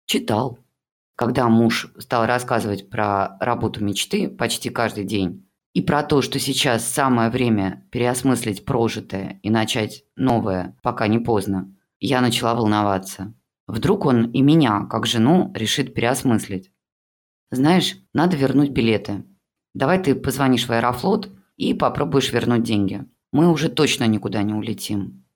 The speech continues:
предложила я мужу взять на себя первый пункт в своём списке дел на завтра. На следующий день, спустя пятнадцать минут висения на трубке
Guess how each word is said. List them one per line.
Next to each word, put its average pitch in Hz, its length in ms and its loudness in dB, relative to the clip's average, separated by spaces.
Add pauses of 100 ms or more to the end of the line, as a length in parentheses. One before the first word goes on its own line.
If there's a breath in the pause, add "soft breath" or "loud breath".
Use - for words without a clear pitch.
(120)
предложила 117 480 0
я 104 400 -2 (240)
мужу 175 300 2
взять 127 300 0
на 123 80 2
себя 117 480 -2 (240 loud breath)
первый 107 340 2
пункт - 440 0 (280 loud breath)
в - 80 -12
своём 123 440 2
списке - 460 -6
дел - 460 -2 (140)
на 123 100 2
завтра. 107 460 -4 (420)
На 120 100 2
следующий 110 460 0
день, 135 400 4 (280 loud breath)
спустя 123 500 -2
пятнадцать 117 580 0
минут 113 420 2 (120)
висения 113 480 0
на 101 180 0
трубке 104 600 -4